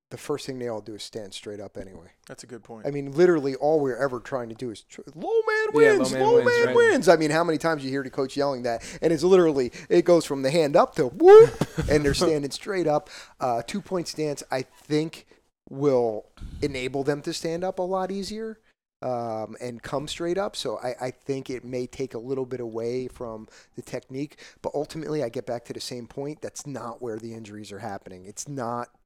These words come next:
Speaker 1: the, the close contact on the line. Now, I would agree a hundred percent in the N F L when you have big, strong guys firing out the way they do, helmet-to-helmet contact on the line, that repetitive, that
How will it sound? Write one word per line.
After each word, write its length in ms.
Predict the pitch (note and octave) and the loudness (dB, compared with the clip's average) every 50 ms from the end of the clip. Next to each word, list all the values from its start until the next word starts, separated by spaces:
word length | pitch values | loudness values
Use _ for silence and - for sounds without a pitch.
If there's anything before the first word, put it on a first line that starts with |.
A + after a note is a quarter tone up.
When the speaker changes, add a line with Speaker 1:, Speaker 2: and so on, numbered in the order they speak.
| _ _ _ | _ _ _
Speaker 1:
the, 280 | - A#2+ A2 G#2+ G#2+ G#2 - - - - - - _ _ _ _ _ - | -12 -10 -10 -10 -12 -14 -16 -20 -20 -20 -20 -20 _ _ _ _ _ -10
the 60 | C3 | -10
close 360 | - - - - C3 B2+ C3 - | -10 -8 -4 -4 -2 -2 -4 -4
contact 640 | - - C#3 C3 C#3 B2+ - A#2+ G2+ A2 - - | -6 -8 -6 -6 -8 -8 -10 -10 -10 -12 -12 -14
on 180 | A#2 A2+ A2+ A2 | -14 -14 -12 -12
the 60 | G#2 | -12
line. 420 | A2+ A#2+ B2 A#2 G2+ F2 F#2 F#2+ - _ _ | -10 -10 -8 -8 -10 -12 -14 -18 -20 _ _
Now, 300 | C3+ C3+ B2+ A#2 G2+ E2+ - _ _ _ _ _ _ _ - | -10 -8 -6 -6 -8 -10 -12 _ _ _ _ _ _ _ -6
I 160 | B2 A#2+ A2+ | -4 -4 -4
would 380 | A2 A2 A2 A2 G2+ G#2 G#2+ _ _ _ _ _ _ _ _ - | -6 -8 -10 -12 -14 -16 -20 _ _ _ _ _ _ _ _ -10
agree 280 | C3 B2+ A#2+ C3+ C3 A#2+ | -10 -8 -6 -6 -6 -6
a 40 | G#2 | -6
hundred 280 | C3 C3+ B2 B2 - | -8 -10 -12 -12 -16
percent 420 | - - - - - C#3+ D3 D3+ - | -16 -14 -10 -8 -6 -6 -6 -6 -10
in 100 | - A#2+ | -12 -14
the 140 | A2+ A2+ A2+ | -12 -10 -10
N 120 | A#2 A2+ | -8 -8
F 120 | G2+ - - | -8 -4 0
L 280 | C#3+ D#3+ E3+ C3 G#2+ | 2 2 2 2 0
when 160 | G#2 G#2 G#2 G#2+ | -4 -10 -14 -14
you 100 | A2 G2+ | -12 -8
have 340 | B2+ A2 G#2 G2+ G#2 - | -8 -8 -8 -10 -16 -16
big, 240 | - B2 A#2 A2+ A2+ | -14 -14 -12 -12 -12
strong 380 | - - - C3+ B2 A2+ A2+ G#2+ | -12 -12 -10 -8 -8 -8 -8 -6
guys 340 | G2+ A#2+ A#2 A2 G2 F#2+ - | -4 -2 -2 -2 -4 -6 -12
firing 600 | - - - C3 B2+ C3 B2 A2+ A2 A2 A2 B2 | -8 -4 -2 -2 0 -2 -2 -4 -6 -8 -6 -4
out 240 | C3 C3+ C3 - | -4 -4 -4 -6
the 80 | - G#2 | -10 -10
way 180 | G2+ A2+ A2 A2 | -8 -8 -8 -6
they 180 | G#2+ A2+ A2 | -6 -8 -8
do, 380 | A2+ A#2+ C#3+ C#3 B2+ A#2+ A2+ A2 - - - - _ | -8 -6 -4 -4 -4 -4 -6 -10 -12 -18 -20 -16 _
helmet-to-helmet 640 | - D#3 C3+ C#3 C#3 - - A#2 B2 A#2 A2 A2 - | -4 -4 -4 -4 -6 -8 -10 -10 -10 -10 -10 -12 -12
contact 520 | - C#3 C3 C3+ C3 - B2 G#2+ - - | -10 -8 -8 -8 -8 -8 -8 -8 -8 -8
on 140 | A#2+ A2 A2 | -10 -10 -10
the 60 | G2+ | -10
line, 580 | G2+ A2+ A#2+ C3+ D3+ D3+ B2+ A#2 G#2+ G#2+ G#2+ - _ - - _ _ _ - | -10 -4 -2 0 0 0 0 -2 -6 -10 -12 -16 _ -20 -20 _ _ _ -2
that 260 | D3 C#3+ D#3 F#3+ - | 0 2 2 2 2
repetitive, 800 | E3+ C3+ - - C#3 B2 A#2+ A#2+ A2 A2+ A2 G#2+ G#2 G2 G2+ _ _ _ _ _ _ _ _ _ _ _ _ _ _ _ _ | -2 -4 -6 -4 -4 -4 -4 -4 -4 -6 -8 -10 -10 -12 -16 _ _ _ _ _ _ _ _ _ _ _ _ _ _ _ _
that 500 | - D#3 C#3 - - C3 C3 C#3 B2 A#2 | -10 -8 -8 -8 -8 -6 -4 -2 -2 -2